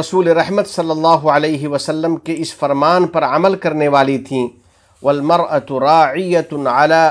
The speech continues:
أَهْلِ بَيْتِ زَوْجِهَا وَوَلَدِهِ وَهِيَ مسؤولة عَنْهُمْ"، اور بیوی اپنے شوہر کے گھر والوں کی اور اس کے بچوں کی نگراں اور ذمہ دار ہے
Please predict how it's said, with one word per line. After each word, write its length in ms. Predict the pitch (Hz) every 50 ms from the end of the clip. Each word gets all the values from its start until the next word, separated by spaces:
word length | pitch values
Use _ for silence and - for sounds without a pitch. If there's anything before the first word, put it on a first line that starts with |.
| -
أَهْلِ 360 | - 190 180 160 165 160 160 156
بَيْتِ 440 | 143 175 175 185 175 165 - - 165 160 139
زَوْجِهَا 840 | 135 170 180 185 170 156 143 131 160 208 208 180 170 185 180 170 160
وَوَلَدِهِ 680 | 151 139 160 165 170 170 170 165 165 165 160 160 190 175 120 - - _ _ _ _ _ _ _ _ _ _
وَهِيَ 420 | - 143 143 143 165 165 160 156 147
مسؤولة 960 | 143 147 139 - - - - 190 185 175 170 156 151 139 - 151 143 127 113
عَنْهُمْ"، 420 | 123 175 202 214 185 135 117 101 92 - _ _ _ _ _ _ _ _ _ _ _
اور 220 | - - 147 156 147
بیوی 580 | 135 143 175 180 175 160 180 202 220 233 226 - - _ _ _
اپنے 300 | - 135 - 160 160 156
شوہر 420 | 143 - - 160 160 151 165 180 185
کے 200 | 180 170 156 139 113
گھر 120 | 135 196
والوں 380 | 214 202 196 196 196 196 196 190
کی 240 | 190 190 190 190 180 - _ _ _ _
اور 480 | - - 127 147 170 180 190 202 202 202
اس 240 | - - 156 - -
کے 140 | - 160
بچوں 380 | 143 135 143 139 - - 175 165
کی 180 | 165 - 156 143
نگراں 420 | 131 127 131 127 139 147 151 156
اور 160 | - 123 135
ذمہ 340 | 127 120 120 127 127 123 123
دار 300 | 120 117 123 135 156 156
ہے 240 | 143 131 127 120